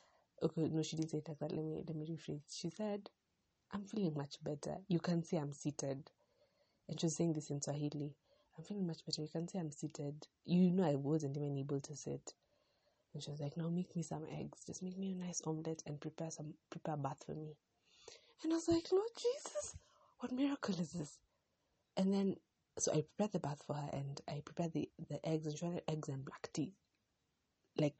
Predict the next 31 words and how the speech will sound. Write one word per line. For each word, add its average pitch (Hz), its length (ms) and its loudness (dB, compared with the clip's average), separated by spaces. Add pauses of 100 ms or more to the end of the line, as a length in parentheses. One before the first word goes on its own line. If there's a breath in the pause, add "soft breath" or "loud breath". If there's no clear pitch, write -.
really 190 480 4 (1000)
black 151 480 4
tea 160 280 -6 (580 loud breath)
that 156 100 -2
was 151 160 2
almost 160 360 2
bitter. 143 420 -2 (640 loud breath)
So - 200 -4
I 156 120 -2
prepared 180 400 -2
that 165 160 -2
for 165 120 -10
her, 151 200 -6
and 147 260 -4 (240)
she - 200 -4
came 175 340 0
and 147 120 -2
even 156 220 -4 (180)
sat 117 280 -2
and 143 140 -6
watched - 440 -8
T 131 160 -2
V. 147 160 -4
And 151 140 -4
I - 20 -4
was 156 160 -6
like, 165 140 0 (100)
"Who 294 160 12
is 269 160 8
this? 302 200 2 (300)
<laughs> - 240 -2